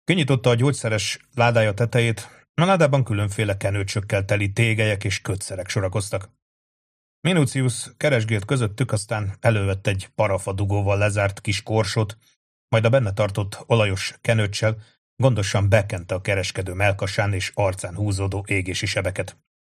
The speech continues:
„Libazsír”, magyarázta, „megóv a fertőzésektől. Emeljétek fel, amíg bekötözöm.” A kereskedő a fogát csikorgatta, mielőtt Minucius egy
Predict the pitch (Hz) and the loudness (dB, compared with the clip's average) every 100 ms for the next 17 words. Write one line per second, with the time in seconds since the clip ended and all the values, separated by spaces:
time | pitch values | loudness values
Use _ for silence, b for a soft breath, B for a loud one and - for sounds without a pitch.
0 | _ _ _ _ 107 101 120 139 127 147 | _ _ _ _ -2 4 6 6 6 4
1 | 131 - _ - 113 113 107 - 110 101 | 2 -6 _ 0 2 4 2 0 -4 -4
2 | _ _ _ _ - 117 143 147 151 147 | _ _ _ _ 0 4 6 6 6 6
3 | 139 135 120 113 107 95 95 - 85 _ | 6 4 4 2 2 0 -6 -8 -12 _
4 | _ _ b b _ _ _ - 139 170 | _ _ b b _ _ _ 2 6 6
5 | 147 127 113 131 120 120 113 110 92 92 | 6 4 4 4 4 4 2 2 -2 -6
6 | 90 76 _ _ _ _ _ _ _ - | -8 -14 _ _ _ _ _ _ _ 2
7 | 113 110 - 139 107 - 117 110 - 110 | 2 2 0 0 0 0 0 0 0 0
8 | 98 95 104 107 101 104 - 104 101 101 | 0 -2 -4 -2 0 -2 0 0 0 -2
9 | 98 - 110 113 101 - 104 98 98 95 | -4 -6 2 4 4 2 -6 -2 -2 -2